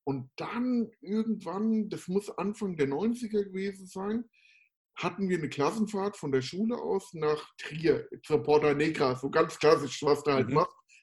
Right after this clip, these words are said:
Speaker 1: Klassenfahrt, älteste Stadt Deutschland, Porta Negra gucken, äh, die Geschichtslehrer schwafelt ein bisschen was und wir haben eigentlich alle drumherum eine gute <laughs> Zeit. Und, ähm, da ist mir dann im Bahnhofskiosk von, äh, von Trier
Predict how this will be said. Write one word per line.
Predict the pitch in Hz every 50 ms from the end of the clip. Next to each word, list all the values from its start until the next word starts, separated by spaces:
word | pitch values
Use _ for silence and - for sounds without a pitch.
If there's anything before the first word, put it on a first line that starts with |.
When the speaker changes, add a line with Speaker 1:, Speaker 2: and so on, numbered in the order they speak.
| _ -
Speaker 1:
Klassenfahrt, | - 165 175 170 175 196 - 165 156 151 151 151 151
älteste | 151 135 147 147 156 - - -
Stadt | - - 147 139 135 143
Deutschland, | 151 156 160 - - 165 151 147 147 -
Porta | 147 143 143 139 135
Negra | 147 160 160 160 160 156 151 147
gucken, | 147 - 160 156 - 165 160 160 156 151 - _ _ _ _ _ _ _ _ -
äh, | 143 147 147 143 143
die | 147 131
Geschichtslehrer | 143 135 127 - 180 170 - - - - 151 151 147 143 139 147 147 147 143
schwafelt | - - - 127 135 151 165 165 165 156 -
ein | 156 151
bisschen | 160 156 - - 151 147
was | 143 135 139 143 -
und | 135 151 147
wir | 143 143 143
haben | 147 143 110
eigentlich | - 104 139 147 139 - -
alle | 123 139 143
drumherum | - - 143 139 143 135 131 165 147
eine | 143 143 135
gute | 143 156 151 - - -
<laughs> |
Zeit. | - - - 196 - - - - - - - - - - 156 - - -
Und, | 170 170 165 165 170 170 170 165 - - -
ähm, | 143 147 151 156 151 139
da | 127 147
ist | - - 196 - - 233
mir | 233 220 -
dann | - 175 190 196 170
im | 147 151 139
Bahnhofskiosk | 135 143 208 233 262 262 220 - - - - 208 208 220 226 226 - - _ _ -
von, | - 165 160 156 156 156 151 -
äh, | - 135 135 139 139 135 -
von | - 143 139 135 139 139 143 _ _ _ _ _ _ _ _ -
Trier | - - - 165 185 226 247 247